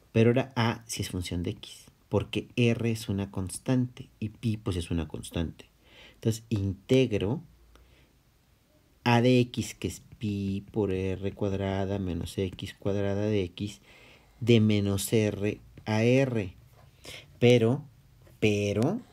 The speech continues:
aunque lo voy a escribir, voy a poner un dos aquí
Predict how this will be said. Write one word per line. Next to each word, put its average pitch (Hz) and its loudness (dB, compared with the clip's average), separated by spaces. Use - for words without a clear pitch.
aunque 87 -4
lo 82 -2
voy 87 -2
a 101 -2
escribir, 127 0
voy 107 2
a 107 0
poner 98 -2
un 95 -2
dos 98 -4
aquí 101 -6